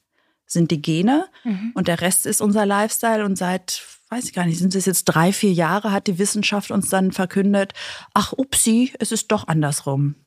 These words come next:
Speaker 1: Also wir haben tatsächlich mit unserem Lifestyle das meiste in der Hand, wie wir älter werden und wie alt wir werden.
Speaker 2: Mhm.
Speaker 1: Wobei mir egal ist, wie alt ich werde.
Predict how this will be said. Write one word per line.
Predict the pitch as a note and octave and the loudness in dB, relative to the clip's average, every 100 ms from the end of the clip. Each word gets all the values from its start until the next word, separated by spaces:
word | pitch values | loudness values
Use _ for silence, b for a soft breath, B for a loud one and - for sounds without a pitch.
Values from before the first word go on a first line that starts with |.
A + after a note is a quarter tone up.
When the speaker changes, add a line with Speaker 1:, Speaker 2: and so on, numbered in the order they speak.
| _ B B B | _ B B B
Speaker 1:
Also | - F3+ F3+ E3+ | 0 2 2 2
wir | F#3+ | 4
haben | F#3 G#3 G#3 F#3+ | 4 4 2 0
tatsächlich | F#3 F3+ F#3+ - F#3 F3 - - - | -2 0 -2 0 -2 -2 -4 -8 -2
mit | F3+ | 0
unserem | F3 F3 F3 | 2 0 0
Lifestyle | D#3+ D#3+ F#3 - F3+ E3+ | 2 2 0 -2 -2 -2
das | E3 | 0
meiste | D#3+ D#3 F#3 - | 2 2 0 0
in | F3+ | 0
der | E3 D#3 | 2 2
Hand, | D#3 G#3 G#3 b b - | 2 2 0 b b -8
wie | D3 D#3+ G3+ A3+ A3+ - | -2 2 4 4 0 -4
wir | G3 A3+ B3 B3 _ - | -2 0 -2 -8 _ -4
älter | G3 G#3 A#3 A3 | -4 -4 -6 -2
werden | G#3+ G#3+ G#3+ | 0 2 2
und | G#3 F#3+ F#3+ | 2 -2 -2
wie | - | -6
alt | D3 D3 D3 | -4 -4 -2
wir | C#3 | -2
werden. | C3+ C3 C3+ _ - | -2 -4 -6 _ 0
Speaker 2:
Mhm. | G3+ F3 F3 A3 _ | 2 2 0 -6 _
Speaker 1:
Wobei | G3+ F#3 F#3+ | 2 6 6
mir | G3+ G#3 G3+ - | 4 2 0 0
egal | F#3 E3 E3 G3+ B3 | 0 2 2 2 2
ist, | A#3+ F#3+ | 0 -2
wie | F#3 | 0
alt | E3+ F#3 | 0 -2
ich | C4 - | -4 -2
werde. | A#3+ B3 D4+ | -2 0 -4